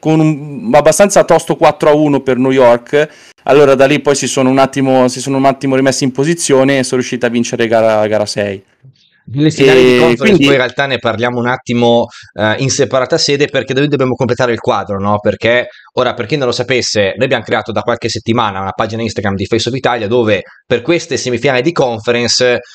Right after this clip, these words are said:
Speaker 2: io e Andre abbiamo scritto da una parte io Dallas Colorado, dall'altra parte Vancouver Edmonton,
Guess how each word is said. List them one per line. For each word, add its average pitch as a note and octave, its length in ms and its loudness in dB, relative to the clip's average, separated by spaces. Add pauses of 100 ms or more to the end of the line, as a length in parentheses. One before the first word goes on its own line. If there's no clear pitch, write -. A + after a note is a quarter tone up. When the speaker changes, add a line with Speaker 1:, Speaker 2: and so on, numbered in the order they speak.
Speaker 2:
io E3 180 2
e E3+ 60 2
Andre C#3 480 -2
abbiamo A#2+ 580 -2
scritto B2 580 -2
da F#2+ 140 -4
una C3 180 -6
parte C#3+ 380 -4
io A#2+ 440 0 (220)
Dallas B2 380 -2
Colorado, B2+ 540 0
dall'altra C#3 340 -2
parte A#2+ 480 -2 (220)
Vancouver A#2+ 540 -2
Edmonton, G#2+ 680 -2